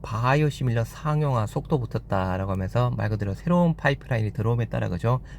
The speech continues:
매출이 다각화되고 있습니다. 단기적으로 본다고 하면 이제 매그젤마 쪽에 대한 부분, 뭐 램시마 에스씨 부분이든 유플라이마 부분이든 그리고 앞으로에 대한 파이프라인 뭐 계속 많이 있는 부분이죠.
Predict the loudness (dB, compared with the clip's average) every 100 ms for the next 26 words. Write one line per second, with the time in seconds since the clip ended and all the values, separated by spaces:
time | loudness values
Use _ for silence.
0 | 0 0 2 0 0 -2 -2 -2 0 0
1 | 2 2 0 0 -2 -2 0 -2 -2 -10
2 | -12 0 2 4 4 4 2 2 0 2
3 | 2 2 2 2 0 0 2 2 4 2
4 | 2 -2 -4 -2 -2 -2 -4 -4 -4 -6
5 | -16 -6 2 2 2 2 0 0 -2 -2
6 | -2 -2 0 2 2 2 0 2 0 2
7 | 0 -2 -4 -4 -4 -4 -6 -8 -2 0
8 | 2 0 -4 -4 0 0 2 2 2 0
9 | -2 -2 -2 0 -2 0 -4 -2 0 2
10 | 0 -2 0 0 0 0 -2 -2 -4 -4
11 | -4 -4 -8